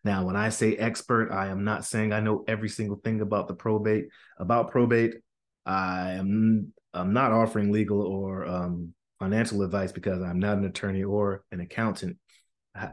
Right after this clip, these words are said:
um, however, I do have experience, ongoing training, uh, in learning about the probate process, helping many families going through the probate process.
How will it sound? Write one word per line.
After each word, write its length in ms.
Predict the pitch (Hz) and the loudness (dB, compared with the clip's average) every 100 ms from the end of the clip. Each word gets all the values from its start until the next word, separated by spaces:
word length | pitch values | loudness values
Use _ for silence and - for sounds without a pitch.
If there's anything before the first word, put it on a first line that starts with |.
| - | -4
um, 540 | 92 90 87 90 90 - _ - | -2 -2 -2 -4 -6 -10 _ -6
however, 640 | 101 110 127 107 101 101 _ _ _ _ _ - | 0 4 4 2 0 -4 _ _ _ _ _ -12
I 240 | 92 92 92 | -6 -4 -4
do 260 | 85 131 | 2 4
have 500 | 104 113 110 101 87 - _ _ _ _ _ - | 6 4 2 0 -4 -10 _ _ _ _ _ -16
experience, 1040 | - - - 151 120 101 - - - - _ _ _ _ _ - | -10 -6 2 4 4 2 -2 -6 -8 -16 _ _ _ _ _ -2
ongoing 540 | 131 139 123 117 107 | 4 6 6 4 4
training, 600 | 104 110 101 98 98 98 - _ _ | 0 0 0 0 -2 -4 -10 _ _
uh, 300 | 95 92 90 - | -6 -2 -2 0
in 440 | 135 139 123 113 - | 4 6 6 4 -2
learning 320 | 98 113 113 104 | -2 0 0 0
about 260 | 113 117 | 0 0
the 60 | 113 | -4
probate 360 | 117 98 98 | -2 -2 -2
process, 460 | - 95 90 98 92 | -6 -6 -4 -6 -2
helping 300 | - - 95 | -2 0 2
many 180 | 117 120 | 4 4
families 380 | 117 110 104 101 | 4 2 2 0
going 260 | 98 92 | -2 -2
through 160 | 151 160 | 2 4
the 80 | 135 | 4
probate 380 | 117 101 101 | 2 2 0
process. 640 | - 101 92 - 90 90 | -2 -4 -4 -4 -6 -8